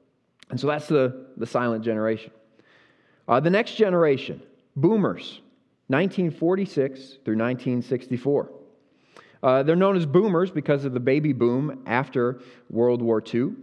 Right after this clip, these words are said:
Uh, they were once leaders of the countercultural upheavals in the sixties. They didn't take after their parents in the silent generation.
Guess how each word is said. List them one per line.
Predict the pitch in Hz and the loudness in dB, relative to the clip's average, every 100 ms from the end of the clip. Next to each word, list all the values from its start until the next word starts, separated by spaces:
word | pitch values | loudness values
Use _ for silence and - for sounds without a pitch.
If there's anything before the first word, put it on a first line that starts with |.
| - - _ - _ - | -20 -20 _ -20 _ 0
Uh, | 123 | 2
they | 127 143 185 | 2 4 4
were | 180 | 4
once | 160 170 185 | 4 2 0
leaders | 156 156 170 175 143 | 0 2 4 2 0
of | 120 | -2
the | 123 | -2
countercultural | - 151 160 - 147 160 - 151 131 | -2 0 0 0 0 0 0 0 2
upheavals | 139 143 - 156 160 147 | -2 -4 -4 -2 0 0
in | 127 | 0
the | 107 | -2
sixties. | - 190 190 - 170 208 - - _ _ _ _ | 0 0 0 0 -2 -2 -8 -20 _ _ _ _
They | 127 | 0
didn't | 147 151 117 | 2 0 0
take | 160 170 | -2 0
after | 127 131 139 120 | -2 -2 -2 0
their | 107 | 0
parents | 107 135 127 127 127 - | -2 -4 -2 -4 -6 -8
in | 113 | -4
the | 110 107 104 107 | -2 -2 -4 -8
silent | - - 120 113 95 | -12 -4 -2 -2 -4
generation. | 110 98 95 90 87 85 | -6 -4 -4 -6 -8 -14